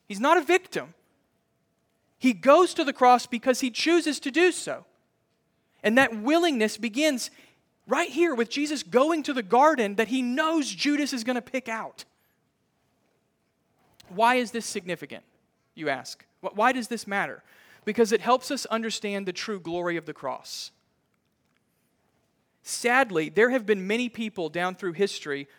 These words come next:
who have suffered and died unjustly.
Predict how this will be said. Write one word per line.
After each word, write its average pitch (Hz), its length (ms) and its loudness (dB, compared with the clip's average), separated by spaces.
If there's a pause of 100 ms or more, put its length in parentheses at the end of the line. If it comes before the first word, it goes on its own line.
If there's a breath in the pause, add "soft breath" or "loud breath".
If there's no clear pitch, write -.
who 220 140 -4
have 208 160 4
suffered 220 500 -2
and 175 180 -4
died 156 480 0
unjustly. 143 800 -4